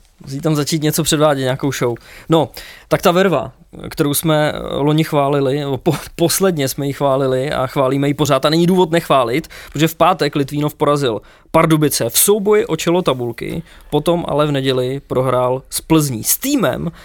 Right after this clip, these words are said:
který je v tuhle tu chvíli desátý. A skoro čtrnáct dní zpátky Litvínov prohrál v Olomouci, což je zase tým, který je aktuálně jedenáctý.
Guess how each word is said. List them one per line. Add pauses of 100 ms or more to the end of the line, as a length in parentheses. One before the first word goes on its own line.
(140)
který
je (100)
v
tuhle
tu
chvíli
desátý. (360)
A
skoro
čtrnáct
dní
zpátky (440)
Litvínov
prohrál
v
Olomouci, (640)
což
je
zase
tým,
který
je
aktuálně (400)
jedenáctý.